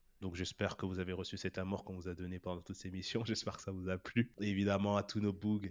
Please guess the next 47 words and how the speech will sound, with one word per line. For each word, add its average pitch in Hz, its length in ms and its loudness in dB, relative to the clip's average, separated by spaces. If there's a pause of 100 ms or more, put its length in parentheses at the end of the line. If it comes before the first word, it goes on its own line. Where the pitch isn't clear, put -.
j'espère - 360 -2
que 104 80 -4
vous 95 100 -2
avez 92 100 0
sorti - 260 -6
vos 98 140 0
meilleurs 98 240 -2
cols 104 160 2
roulés, 98 400 2 (280)
que 98 80 -6
vous 95 100 -2
avez 98 140 2
sorti - 340 -4
votre 95 280 -2
petite 120 520 4
veste 117 420 6
en 110 160 0
soie 120 540 2 (800)
pendant 101 260 2
l'intégralité 101 640 2
de 95 100 -2
cette - 240 -8
période. 95 400 -2 (120)
Franchement, 92 300 -4
ça 95 120 0
nous 92 160 2
a 90 80 6
plu 104 220 2
de 98 80 4
le 92 40 4
faire, 104 280 0
de 95 160 2
se - 120 -8
replonger 95 540 2
dans 90 100 0
tout - 160 -6
ce - 80 -4
qui 95 140 -4
est 87 320 0 (540)
R 107 160 4
and 104 200 0
B, 110 280 -2
de 101 100 2
voir 95 300 2
parfois 120 340 4
aussi 117 300 4
d'où 139 180 0